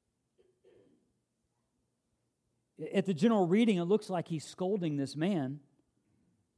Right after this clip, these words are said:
But this message, I believe, is even bigger than this man, because I believe this message is, is really speaking into the whole Jewish culture. Who just, they, all throughout the Old Testament, they, they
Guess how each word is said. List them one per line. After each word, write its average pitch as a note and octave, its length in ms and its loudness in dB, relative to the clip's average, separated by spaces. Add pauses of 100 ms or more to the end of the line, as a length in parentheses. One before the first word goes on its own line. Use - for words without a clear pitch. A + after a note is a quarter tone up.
(440)
But F3+ 100 -2
this G3 220 0
message, F#3+ 400 0
I F3 160 2
believe, F3 280 2
is D3+ 140 -2
even D#3+ 220 -2
bigger F#3 240 0
than C3+ 180 -2
this C3 220 -6
man, C3 240 -2
because D3 340 -4 (240)
I E3 80 2
believe F#3 240 4
this E3 180 -4
message E3 520 -6 (240)
is, C#3+ 420 -4
is C3 240 -6
really C#3 540 -2
speaking D3 440 -8
into C#3 500 -4
the C#3+ 80 -8
whole C#3 200 -6
Jewish B2 300 -8
culture. A#2+ 400 -16 (2000)
Who G#3 100 2
just, - 440 0 (540)
they, F3+ 480 2 (1200)
all F#3+ 260 2
throughout F#3+ 360 0
the E3+ 80 -6
Old E3+ 160 -4
Testament, C#3 540 -6
they, D#3+ 220 -2
they D#3 200 -2